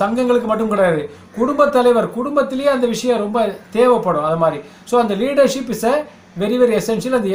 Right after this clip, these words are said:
empathy is a very essential for leadership. ஓகேங்களா? இப்ப அடுத்து என்னன்னு பார்ப்போம். So அந்த game பங்கெடுத்து கொண்ட அனைவருக்கும் நன்றி. அஹ் இப்ப அடுத்தது வந்து இதை மாதிரி அப்பப்போ ஏதாவது ஒரு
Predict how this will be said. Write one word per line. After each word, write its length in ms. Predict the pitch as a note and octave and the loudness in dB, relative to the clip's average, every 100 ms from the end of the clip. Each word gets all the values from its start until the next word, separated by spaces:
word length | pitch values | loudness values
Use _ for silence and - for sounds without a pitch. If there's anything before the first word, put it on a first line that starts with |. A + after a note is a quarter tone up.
| A3+ | -4
empathy 360 | A#3+ C4+ C4+ B3 | -2 -2 0 -4
is 80 | G3+ | -2
a 40 | G3 | -2
very 120 | A#3 G3+ | -2 -2
essential 340 | A#3 A3 A3+ F3 | -2 -4 -6 -2
for 120 | G3 C4 - - - - | 0 0 -4 -16 -16 -2
leadership. 420 | F#3+ F3 D#3 B2+ - - - | 0 2 -2 -6 -14 -16 -8
ஓகேங்களா? 340 | F#3+ G#3+ A#3 G3+ | -6 -2 0 0
இப்ப 180 | G3+ A3 G3 | -2 -2 2
அடுத்து 280 | B3 C#4 D#4+ B3+ | 2 0 2 2
என்னன்னு 260 | A3 A3 | 2 0
பார்ப்போம். 360 | G3+ F#3 E3 B3 - - | 2 0 2 -2 -4 -2
So 60 | A#3+ | 2
அந்த 140 | A3 F#3+ | 2 2
game 220 | G#3 B3+ B3+ - - - - - | 4 4 4 -2 -16 -20 -20 -4
பங்கெடுத்து 420 | G3+ B3 C4+ B3 G#3+ | 0 2 2 2 0
கொண்ட 180 | A3 F#3+ | 0 0
அனைவருக்கும் 460 | G3 A3 A3 B3 A#3+ A3+ - - | 0 0 0 2 0 -2 -14 -4
நன்றி. 300 | E3 F#3+ F3 E3+ - - - | -2 0 -2 -4 -8 -20 -6
அஹ் 140 | G3+ D4 | -2 0
இப்ப 120 | A#3+ G#3+ | 2 2
அடுத்தது 360 | A#3+ C#4 B3 A3+ | 2 2 4 4
வந்து 160 | A3 A3+ A#3 | 2 0 2
இதை 100 | A#3 C4 | 2 2
மாதிரி 160 | C4+ | 4
அப்பப்போ 320 | A3 B3+ B3 C4 | 2 2 2 4
ஏதாவது 200 | A#3+ B3 | 4 4
ஒரு 80 | A#3 | 2